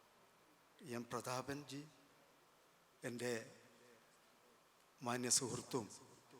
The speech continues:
മലയാളത്തിൻ്റെ കഥാകൃത്തുമായ പ്രശസ്ത എഴുത്തുകാരൻ പി സുരേന്ദ്രൻ, മുഹമ്മദ് അലി കിനാലൂർ, മറ്റു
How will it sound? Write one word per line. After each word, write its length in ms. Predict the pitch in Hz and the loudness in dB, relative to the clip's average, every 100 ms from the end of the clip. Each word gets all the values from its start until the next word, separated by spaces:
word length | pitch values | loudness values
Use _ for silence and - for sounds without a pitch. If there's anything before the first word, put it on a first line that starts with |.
| - - 127 | -20 -4 0
മലയാളത്തിൻ്റെ 680 | 120 127 123 117 117 123 110 - - - - - - - - - - - - - - - - - | 4 4 2 0 0 0 0 -4 -16 -20 -20 -20 -20 -20 -20 -20 -20 -20 -20 -20 -20 -20 -18 -4
കഥാകൃത്തുമായ 680 | 127 123 127 123 - 117 117 113 104 - - - - - - - - - | 0 4 4 4 0 2 2 2 -2 -8 -18 -20 -20 -20 -20 -20 -20 -2
പ്രശസ്ത 360 | 135 - 123 - | 2 4 4 0
എഴുത്തുകാരൻ 580 | 113 - 117 117 117 104 107 - - - - - - - - - | 0 -2 0 2 2 -2 -6 -16 -20 -20 -20 -20 -20 -20 -14 -4
പി 100 | 117 117 | 2 4
സുരേന്ദ്രൻ, 520 | 123 123 123 139 156 - - 127 - - - - - - - - - | 4 2 2 0 -2 -8 -16 -18 -20 -20 -20 -20 -20 -20 -20 -12 -2
മുഹമ്മദ് 400 | 117 127 120 120 | -2 0 2 2
അലി 180 | 117 120 120 - | 2 0 -2 -2
കിനാലൂർ, 500 | 131 127 127 143 160 - - - - - - - - - - | 0 2 2 2 0 -8 -18 -20 -20 -20 -20 -20 -20 -10 -4
മറ്റു 180 | 117 | 0